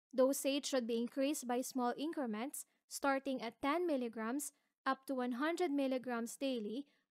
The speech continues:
according to the patient's response. Note,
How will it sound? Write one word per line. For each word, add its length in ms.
according 560
to 100
the 140
patient's 560
response. 640
Note, 540